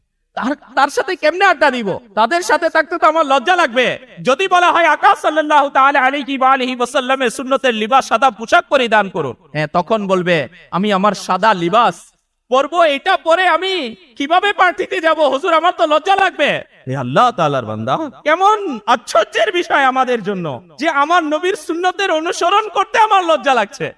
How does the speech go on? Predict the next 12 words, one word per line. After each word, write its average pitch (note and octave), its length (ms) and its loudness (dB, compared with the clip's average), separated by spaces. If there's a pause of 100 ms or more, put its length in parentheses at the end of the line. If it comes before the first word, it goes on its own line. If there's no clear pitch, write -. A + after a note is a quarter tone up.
(120)
আমার A3 260 0
নবীর G#3+ 260 -6
সুন্নতের B3+ 480 -4
উপর G#3 180 0
আমল A3 300 0
করতে A3 300 -4
আমার G3+ 240 0
কাছে F3+ 220 -6
শরম E3 400 -4
আসছে, C#3 460 -10 (300)
হায়া C4+ 360 2
আসছে, G#3+ 560 -2